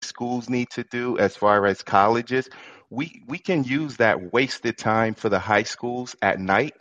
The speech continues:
where you can use that as a proctor to take the test, 'cause that's all you need. We can take certified courses and get straight to the point. No need to, I had to go back over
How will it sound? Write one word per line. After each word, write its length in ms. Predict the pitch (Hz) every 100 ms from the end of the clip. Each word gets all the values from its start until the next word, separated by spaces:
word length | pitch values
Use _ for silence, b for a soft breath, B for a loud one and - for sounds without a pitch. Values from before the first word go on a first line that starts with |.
| b b b b b -
where 360 | 95 120 117
you 180 | 110 120
can 260 | - 120 110
use 300 | 113 117 101
that 200 | 104 -
as 160 | 95 92
a 80 | -
proctor 680 | - - 107 - - 78 71 _ _ _ -
to 120 | 107
take 400 | - 117 107 -
the 140 | 92
test, 560 | - - 98 73 - - _
'cause 120 | - -
that's 240 | 117 - -
all 200 | 107 101
you 180 | 92
need. 300 | 92 90 80 - B B
We 100 | 117
can 180 | 120 117
take 320 | - 120 123
certified 680 | - - 104 110 - 107 107
courses 720 | - 107 101 - 95 95 - - b b b b
and 280 | 98 98 95
get 240 | - 110 -
straight 420 | - - 107 -
to 100 | 107
the 120 | 98
point. 380 | - - 101 82
No 200 | 90 95
need 240 | 101 98
to, 160 | - -
I 60 | 123
had 200 | 135 -
to 100 | 113
go 280 | - 117 107
back 300 | 104 98 107
over 400 | 101 87 87